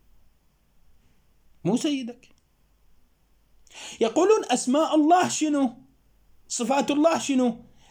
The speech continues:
لا واقعية لها. جيد.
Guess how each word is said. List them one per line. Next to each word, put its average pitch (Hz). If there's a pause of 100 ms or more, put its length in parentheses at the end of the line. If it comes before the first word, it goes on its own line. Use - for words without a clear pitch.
لا 175
واقعية 190
لها. 139
جيد. -